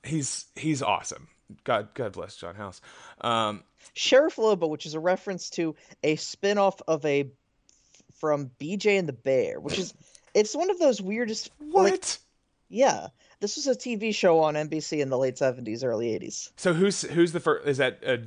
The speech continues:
Speaker 1: a Gargiulo says that, and House is like, <laughs> "I remember that show, Eric."
Speaker 2: I think it has to be. I don't remember the first time it is invoked, but it is,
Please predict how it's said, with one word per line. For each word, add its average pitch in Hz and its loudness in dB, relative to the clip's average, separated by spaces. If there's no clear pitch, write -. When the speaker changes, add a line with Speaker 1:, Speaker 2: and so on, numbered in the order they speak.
Speaker 1:
a 123 -4
Gargiulo 123 0
says 151 0
that, 151 4
and 123 -8
House 117 4
is 120 -6
like, 123 2
<laughs> 165 4
"I 165 10
remember 170 6
that 151 8
show, 151 4
Eric." 156 2
Speaker 2:
I - -6
think 135 0
it 123 4
has 123 4
to 165 0
be. 143 2
I 160 0
don't 208 6
remember 233 2
the 208 -6
first 202 2
time 196 4
it 170 4
is 160 0
invoked, 139 0
but 120 0
it 139 2
is, 160 -2